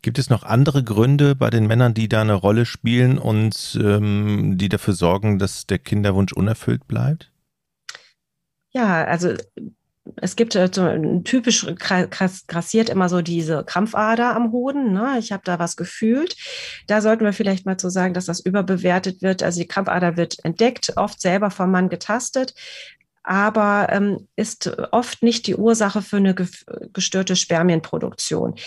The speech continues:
Speaker 2: Und, ähm, deswegen sind auch die Erfolge, wenn man sich die dann hat entfernen lassen, äh, sind einige Patienten dann enttäuscht, dass dann nicht wieder ein ganz normales Spermiogramm ist. Da ist auch, das zielt auch darauf ab, dass durch dieses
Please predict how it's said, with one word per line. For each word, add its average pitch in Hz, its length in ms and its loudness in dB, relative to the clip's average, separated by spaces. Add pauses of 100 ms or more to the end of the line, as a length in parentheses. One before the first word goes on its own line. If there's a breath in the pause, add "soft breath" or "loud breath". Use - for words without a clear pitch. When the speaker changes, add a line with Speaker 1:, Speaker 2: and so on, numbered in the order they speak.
(240 loud breath)
Speaker 2:
Und, 180 380 2
ähm, 185 180 4
deswegen 190 500 0
sind 208 180 -2
auch 185 100 0
die 185 120 -2
Erfolge, 202 500 0
wenn 196 140 2
man 185 120 2
sich 180 140 -6
die 185 140 -4
dann 180 180 0
hat 180 140 0
entfernen 220 440 0
lassen, 202 480 0
äh, 190 300 -2
sind 190 260 -4
einige 190 300 -2
Patienten 185 460 -4
dann 185 160 0
enttäuscht, 190 500 -2
dass 185 160 -2
dann 180 180 0
nicht 185 160 0
wieder 180 120 -2
ein 170 60 -2
ganz 175 200 -2
normales 170 340 -2
Spermiogramm 165 580 -2
ist. - 200 -4
Da 165 100 0
ist - 160 -4
auch, 208 220 2 (440 loud breath)
das 190 180 -4
zielt 240 260 2
auch 220 160 2
darauf 185 260 0
ab, 208 200 -2
dass 185 180 -2
durch 190 180 -6
dieses 170 420 -4